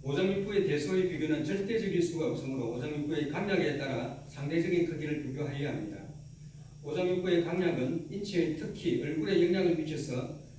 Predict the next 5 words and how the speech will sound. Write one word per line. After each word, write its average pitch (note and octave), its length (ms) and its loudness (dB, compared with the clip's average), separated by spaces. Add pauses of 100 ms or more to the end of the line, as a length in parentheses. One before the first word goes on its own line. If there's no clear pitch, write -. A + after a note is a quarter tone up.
(100)
특징적인 F#3+ 1080 0
얼굴형을 D#3+ 540 2
형성하게 D#3 420 -4
됩니다. G#2+ 360 -6 (380)
따라서 D3 640 -2